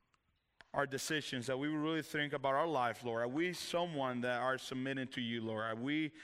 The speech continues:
living a life as if we were a living sacrifice? And Father, if we're not, I pray that you will bring that to our attention, that you will give us the strength, Lord, to be able to walk to the altar and submit ourselves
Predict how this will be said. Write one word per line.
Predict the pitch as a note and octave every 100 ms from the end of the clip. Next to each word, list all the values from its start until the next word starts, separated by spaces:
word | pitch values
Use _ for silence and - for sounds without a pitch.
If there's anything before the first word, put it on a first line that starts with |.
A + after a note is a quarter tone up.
| - _
living | C3 D3+ E3
a | E3+
life | D#3+ C3 A#2+ A#2
as | A#2 -
if | B2+
we | A#2+ C3
were | C3 B2+
a |
living | B2 B2+ B2
sacrifice? | A#2+ C3 A2+ - A#2 A2+ G#2 - - _ _ - - -
And | B2+
Father, | D3 C#3+ D#3 C#3+
if | B2
we're | C3+
not, | B2+ B2+ C#3 D3+ - - - - -
I | B2+
pray | C3 - C#3
that | C3+
you | B2+ C3+
will | C3+
bring | B2 C3+ C#3
that | C#3 B2+
to | C#3
our | B2+
attention, | A#2+ - A#2 A2+ A#2+ A#2
that | B2 A#2
you | C#3+
will | D3
give | D3+ D#3
us | C#3
the | C3+
strength, | - - D#3 D3+
Lord, | C#3 C3+ B2+ - -
to | D3
be | C3+ D#3
able | E3 D#3+ D#3+
to |
walk | C#3+ C3+ D#3+ F3+ -
to |
the | F3+ F3+
altar | D#3 C3+ B2+ C3+ C3
and | B2
submit | B2 C#3 C#3 E3
ourselves | D#3+ - D3 C3